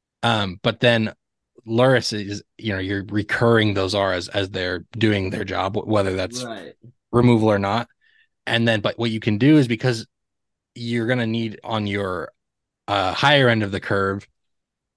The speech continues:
Speaker 1: you're able to use Killian to redux those if they're targeted spells. So you're,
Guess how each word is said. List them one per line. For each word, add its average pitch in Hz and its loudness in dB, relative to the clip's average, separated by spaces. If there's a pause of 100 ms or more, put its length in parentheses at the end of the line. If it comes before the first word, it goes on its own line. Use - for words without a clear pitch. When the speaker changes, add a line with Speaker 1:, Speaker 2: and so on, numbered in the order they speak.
(140)
Speaker 1:
you're 117 4
able 110 4
to - 0
use 98 -2 (260)
Killian 117 2
to 104 -4
redux - -8
those 87 -8
if 107 -6
they're 92 -4
targeted 82 -8
spells. - -14 (160)
So - 2
you're, 101 2